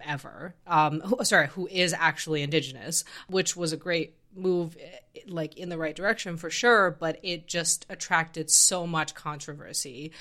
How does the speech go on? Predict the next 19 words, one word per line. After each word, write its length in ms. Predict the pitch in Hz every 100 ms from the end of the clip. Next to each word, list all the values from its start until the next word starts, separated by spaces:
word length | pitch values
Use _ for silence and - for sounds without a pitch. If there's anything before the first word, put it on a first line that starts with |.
| - -
and 220 | 151 151
so 180 | - 170
many 240 | 165 156
people 320 | 151 147 156
being 380 | 151 147 147 147
just 200 | 151 143
mad 280 | 151 147 143
about 240 | 139 143
the 80 | 143
decisions 500 | 147 139 143 139 131
she 160 | - 170
was 220 | 156 139
making 560 | 135 123 131 104 156 185 - - - 143
that, 420 | 156 139 139 - - - _ _ _ _ _ -
you 100 | 202
know, 220 | 151 143
it 280 | 165 156 - - - _ _ _ -
wasn't 520 | 170 160 160 156 156 _
really, 480 | 165 170 175 180 -